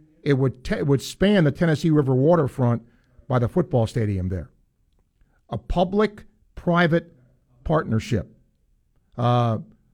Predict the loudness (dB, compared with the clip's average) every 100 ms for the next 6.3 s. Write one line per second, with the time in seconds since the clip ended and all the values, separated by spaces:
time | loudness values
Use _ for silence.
0 | _ _ _ -4 0 0 -2 0 2 2
1 | 0 -2 -4 -2 -2 -2 0 2 0 -4
2 | -10 _ _ _ _ -6 -2 -2 -4 -14
3 | -14 -20 _ _ _ _ _ _ -8 -2
4 | 0 2 -2 -4 -2 -2 -2 -6 -6 -8
5 | -4 0 2 2 0 2 2 2 0 2
6 | 2 0 -8